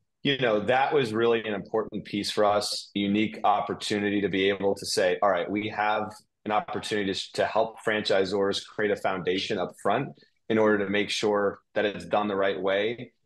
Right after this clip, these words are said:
and done basically so that if someone would buy the franchise today with only five units, that it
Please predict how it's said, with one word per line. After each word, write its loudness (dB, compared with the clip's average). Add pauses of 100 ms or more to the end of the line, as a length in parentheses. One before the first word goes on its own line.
and -2
done 0 (380)
basically 2
so 0
that 2 (720)
if -2 (140)
someone 2
would 0
buy 4
the -2
franchise 0
today 0
with -2
only -2
five 0
units, -6
that 2
it -2